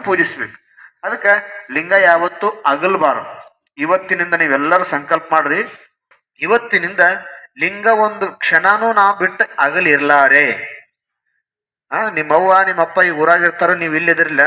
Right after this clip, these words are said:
ಬಂದ ಎರಡ್ ಮೂರ್ ದಿನದಾಗ ಸೌಡಿಲ್ಲ ಹತ್ರಿ ನೀವು. ಹಂಗ ಒಂದು ಕ್ಷಣ ಲಿಂಗ ನಿಮ್ಮನ್ನ ಬಿಟ್ಟು ದೂರ ಹೋಯ್ತು ಅಂದ್ರ ನಿಮಗ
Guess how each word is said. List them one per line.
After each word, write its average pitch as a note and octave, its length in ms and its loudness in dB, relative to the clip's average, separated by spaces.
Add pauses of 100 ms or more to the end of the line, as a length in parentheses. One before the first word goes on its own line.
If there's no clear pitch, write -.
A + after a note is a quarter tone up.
ಬಂದ E3+ 220 -2
ಎರಡ್ D3+ 260 2
ಮೂರ್ D3+ 160 -8
ದಿನದಾಗ D#3 280 -2
ಸೌಡಿಲ್ಲ E3+ 460 -2
ಹತ್ರಿ D3+ 300 0
ನೀವು. B2 180 -10 (400)
ಹಂಗ G3+ 220 -2 (460)
ಒಂದು E3 180 0
ಕ್ಷಣ - 320 -2
ಲಿಂಗ A3 300 0
ನಿಮ್ಮನ್ನ G#3+ 360 0
ಬಿಟ್ಟು G3+ 340 -4
ದೂರ F#3 240 2
ಹೋಯ್ತು F3 420 2
ಅಂದ್ರ F3+ 180 0 (680)
ನಿಮಗ E3+ 260 -2